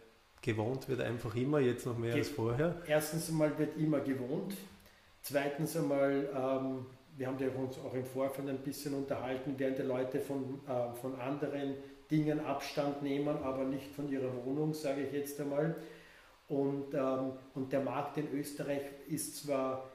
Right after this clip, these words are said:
Speaker 2: oder sagen wir so, er war nie so volatil, wie es in anderen Ländern der Fall war. Es ist nie so, wir haben uns dann immer beschwert, ja, die Miete ist so gering und die, und die, oh, bei Büroimmobilien, ich kann mich erinnern, da waren, glaube ich,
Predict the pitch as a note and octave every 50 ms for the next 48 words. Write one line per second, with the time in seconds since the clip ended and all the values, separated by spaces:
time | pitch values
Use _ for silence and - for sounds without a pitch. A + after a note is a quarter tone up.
0 | - - - - - - _ _ - D3 C3 C3+ B2+ - D#3 D3 C#3 C3+ C3+ -
1 | D3 D3+ C#3 - - - - - - B2+ B2+ C#3+ C3 C3+ C#3+ D3+ E3 E3 - -
2 | - D3+ D#3 D3 C3+ C#3+ D3+ D3 D3 C#3+ C#3+ C#3+ D3 D#3+ D#3 D3+ - C#3+ C#3+ C#3+
3 | C#3+ C#3 C#3+ C#3+ D3 C#3+ - - B2 C3 B2+ C3+ C3 C3 B2+ A2+ B2 A#2 A2+ A2+
4 | A#2 - B2+ - - C3 A2+ A#2+ B2+ C3+ C#3+ F#3 F#3 E3 E3 - C#3+ D#3+ E3+ E3+
5 | D#3+ F3 E3+ E3+ - - - - - C#3+ D#3 E3 D#3+ D#3+ - D#3+ D#3 D#3+ E3 D#3+
6 | D#3 D#3+ D#3+ D#3 - E3 C3+ - B2+ B2+ B2 C3+ C3+ C3+ - A#2+ A#2 C3+ C#3 -
7 | C#3 B2+ B2+ C#3 D#3 D#3 D#3 - D3 C3 - - D3 C#3 C3+ D3 C#3+ C#3 C#3 C#3
8 | C#3+ C#3 C#3 C#3+ C#3 C3+ - C#3+ C3+ C3 - - - - - - - - C3+ C3
9 | C3 C3 - C#3+ C3+ C#3+ D3+ C#3 C#3 D3 - - - - - - - - - -
10 | D3 C3+ - D3+ D3 - - D3 E3 F3 D#3 D#3 D#3+ D3+ - D3 C#3+ D3+ D3+ C#3+
11 | D3 - - C#3 C3 C#3+ D3 C3+ C#3 C#3+ C#3 C#3+ C#3+ D3 C#3+ C#3+ D3 - C3 C3
12 | C3+ C3 C#3 C#3 C3 C3+ C3+ C3